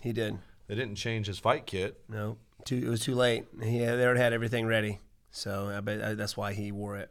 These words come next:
Speaker 1: I bet. So, yeah, um, I bet you he had a huge pay drop 'cause it's not a title fight. Unless Dana White was feeling just gracious, you know, "Oh, man, I feel bad for the guy. Let me give him his money." But very rarely is, is he like that.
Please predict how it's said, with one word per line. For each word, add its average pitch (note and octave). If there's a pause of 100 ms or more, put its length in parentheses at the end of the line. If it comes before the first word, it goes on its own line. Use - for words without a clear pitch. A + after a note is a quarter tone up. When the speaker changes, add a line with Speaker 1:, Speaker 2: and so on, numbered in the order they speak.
Speaker 1:
I G#2
bet. G2 (1200)
So, B2
yeah, G#2+ (180)
um, A2+
I A#2+
bet B2
you A#2+
he A2+ (240)
had A2
a G#2
huge A#2
pay A2+
drop G#2 (760)
'cause A2
it's G#2+
not A2
a G#2
title G#2
fight. F#2+
Unless C#3
Dana C3
White A2+
was A2+
feeling A2+
just G#2+
gracious, G#2+
you A#2
know, G#2
"Oh, A2+
man, A2+
I A2+
feel A2
bad G#2+
for A2
the A2+
guy. G#2+
Let G#2
me A2+
give A2+
him G#2+
his A2
money." A#2
But A2 (360)
very A#2+
rarely G#2
is, G#2
is G2+
he A2
like G2+
that. D#2+